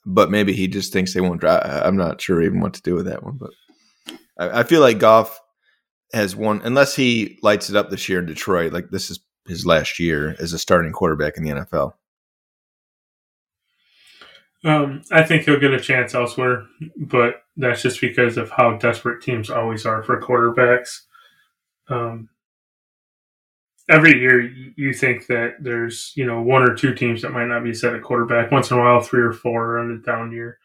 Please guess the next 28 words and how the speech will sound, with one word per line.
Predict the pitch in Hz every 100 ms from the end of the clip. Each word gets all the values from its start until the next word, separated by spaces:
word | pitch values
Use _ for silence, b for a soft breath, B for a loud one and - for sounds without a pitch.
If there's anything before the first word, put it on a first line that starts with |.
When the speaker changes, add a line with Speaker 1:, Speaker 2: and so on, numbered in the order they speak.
| _ _ _
Speaker 2:
but | - 131
there | 123
always | 127 113 117
ends | 113
up | 120 -
being | 120 117
a | 110
change. | - 120 113 110 107 - _ _
Four | 127 117
or | 110
five | - 113 107
different | 107 110
teams | - 113 110
make | 110 -
changes | 117 107 110
at | 107
quarterback, | - 120 - - -
it | -
seems, | - 151
every | - - -
year. | - 73
So | - - 156 _ b b b _ -
that's | 160
all | 160 147
I |
had | 143 139
for | - 127
headlines. | 135 131 135 135 131